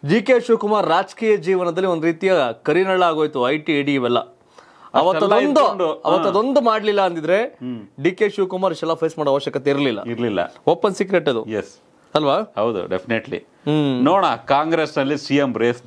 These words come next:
Speaker 2: ಜೋರಾಗ್ತಿದೆ.
Speaker 1: ಹ್ಮ್.
Speaker 2: ಯಾರು ಸಿ ಎಂ ಆಗಬಹುದು? ನಿಮ್ ಪ್ರಕಾರ ಯಾರು ಸಿ ಎಂ ಆಗ್ಬೇಕು
Speaker 1: ಹ್ಮ್.
Speaker 2: ಕಾಂಗ್ರೆಸ್ ಅಧಿಕಾರಕ್ಕೆ ಬಂದ್ರೆ? ಡಿ ಕೆ ಶಿವಕುಮಾರ್,
Speaker 1: ಹ್ಮ್.
Speaker 2: ಸಿದ್ದರಾಮಯ್ಯ, ಮಲ್ಲಿಕಾರ್ಜುನ್ ಖರ್ಗೆ,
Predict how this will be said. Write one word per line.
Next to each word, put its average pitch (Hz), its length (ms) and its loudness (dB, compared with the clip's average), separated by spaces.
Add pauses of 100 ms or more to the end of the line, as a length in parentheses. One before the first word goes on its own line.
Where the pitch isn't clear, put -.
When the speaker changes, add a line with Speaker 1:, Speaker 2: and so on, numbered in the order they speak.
Speaker 2:
ಜೋರಾಗ್ತಿದೆ. 117 460 0
Speaker 1:
ಹ್ಮ್. - 420 -4
Speaker 2:
ಯಾರು 131 180 0
ಸಿ 123 120 -4
ಎಂ 107 160 0
ಆಗಬಹುದು? 104 720 0
ನಿಮ್ 180 140 0
ಪ್ರಕಾರ 208 280 2
ಯಾರು 180 200 2
ಸಿ 190 120 -2
ಎಂ 175 140 0
ಆಗ್ಬೇಕು 127 360 -2
Speaker 1:
ಹ್ಮ್. - 420 -6
Speaker 2:
ಕಾಂಗ್ರೆಸ್ 139 260 0
ಅಧಿಕಾರಕ್ಕೆ 127 460 -2
ಬಂದ್ರೆ? 156 480 0 (520)
ಡಿ 131 100 0
ಕೆ 165 80 0
ಶಿವಕುಮಾರ್, 175 480 0
Speaker 1:
ಹ್ಮ್. - 460 -8
Speaker 2:
ಸಿದ್ದರಾಮಯ್ಯ, 165 600 2 (380)
ಮಲ್ಲಿಕಾರ್ಜುನ್ 135 600 -2
ಖರ್ಗೆ, 139 460 -2